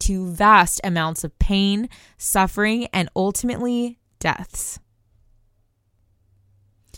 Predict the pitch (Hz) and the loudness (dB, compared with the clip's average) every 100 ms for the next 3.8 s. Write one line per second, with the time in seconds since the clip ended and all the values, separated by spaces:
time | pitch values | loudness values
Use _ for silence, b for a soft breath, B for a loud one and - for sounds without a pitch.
0 | b b - 214 220 226 226 214 214 - | b b -4 0 4 4 4 4 0 -2
1 | - 156 - 160 147 147 - - 170 214 | 0 0 0 0 2 0 -6 -6 -2 0
2 | 285 392 - 233 190 - 185 175 - 180 | 2 0 -2 -4 -4 -2 0 0 0 -2
3 | 180 - 175 160 147 143 147 | -2 -2 -4 -2 -4 -4 -6